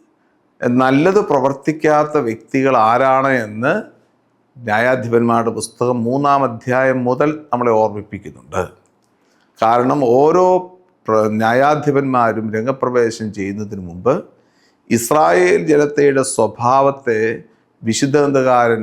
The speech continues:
വരച്ച് കാണിക്കുന്നത് എങ്ങനെയാണ്? "He did not do good in the sight of Yahweh." ദൈവത്തിൻ്റെ മുമ്പിൽ അവൻ നല്ലത് പ്രവർത്തിച്ചില്ല.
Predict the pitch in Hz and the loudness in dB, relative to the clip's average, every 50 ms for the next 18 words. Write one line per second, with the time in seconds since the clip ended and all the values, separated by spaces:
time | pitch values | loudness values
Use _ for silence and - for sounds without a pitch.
0 | 104 98 101 101 117 113 - - 131 131 113 104 101 104 90 - 95 98 95 92 | -6 -8 -8 -8 -8 -10 -8 -8 -4 -2 -2 -2 -2 -4 -8 -10 -12 -12 -12 -12
1 | 92 107 117 113 104 101 101 101 110 135 160 185 214 - - _ _ _ _ _ | -8 -6 -4 -2 -2 -2 -2 -2 0 0 0 -2 -4 -8 -14 _ _ _ _ _
2 | _ _ - - 113 117 117 113 117 104 - - - 117 120 120 107 95 95 101 | _ _ -12 -6 -2 -2 -2 -2 -2 -6 -12 -8 -4 -2 -2 -2 -2 -6 -8 -8
3 | 110 113 117 110 - - - _ _ _ _ - 165 190 - - - - - _ | -4 -4 -4 -4 -6 -8 -14 _ _ _ _ 0 0 0 0 -4 -10 -16 -18 _
4 | _ _ _ - 117 107 98 101 - - - - 101 101 98 95 98 - 101 98 | _ _ _ -6 -6 -4 -4 -6 -8 -6 -4 -2 -2 -2 -2 -4 -8 -8 -10 -10
5 | 95 - - - 98 95 87 78 78 - - - 85 95 90 87 87 - _ _ | -10 -10 -14 -12 -8 -6 -4 -4 -4 -6 -6 -10 -12 -12 -12 -12 -14 -18 _ _
6 | _ _ _ _ _ _ - 101 113 135 147 156 151 147 147 143 147 - 117 104 | _ _ _ _ _ _ -4 0 2 4 4 4 2 2 0 -2 -2 -6 -8 -8
7 | 104 101 98 98 101 104 104 113 131 135 151 180 - - _ _ _ _ _ - | -8 -8 -10 -10 -10 -8 -4 -4 -2 -2 -4 -6 -10 -16 _ _ _ _ _ -6
8 | 101 101 101 101 98 98 98 98 98 95 98 95 98 95 90 95 90 87 92 - | -4 -4 -4 -6 -6 -8 -8 -8 -8 -8 -8 -8 -8 -10 -12 -12 -12 -12 -12 -12
9 | - - 90 - - - 90 92 92 | -12 -12 -14 -12 -12 -10 -8 -4 0